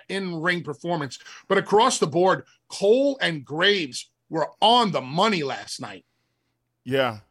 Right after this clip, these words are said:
Speaker 2: I mean, Michael Cole, um, we, we talk about his greatness and how much freer he sounds right now.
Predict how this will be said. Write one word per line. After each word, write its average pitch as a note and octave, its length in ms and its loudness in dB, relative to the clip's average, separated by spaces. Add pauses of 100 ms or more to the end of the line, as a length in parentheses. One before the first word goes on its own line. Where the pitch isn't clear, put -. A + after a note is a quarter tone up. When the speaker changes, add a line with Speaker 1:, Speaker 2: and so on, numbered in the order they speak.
(160)
Speaker 2:
I C#3 120 -4
mean, D3+ 360 -2
Michael D3+ 360 -2
Cole, C3+ 560 0 (1000)
um, G#2+ 720 -8 (640)
we, E3+ 200 -6
we F#3 160 -8
talk D#3+ 280 2
about C3+ 240 0
his C3+ 180 -4
greatness C#3+ 580 -6
and B2 140 -8
how B2 400 -2 (480)
much C#3+ 320 0
freer D3 800 -8 (840)
he E3 200 -12
sounds D3 520 -2
right B2+ 240 -2
now. A2+ 460 -8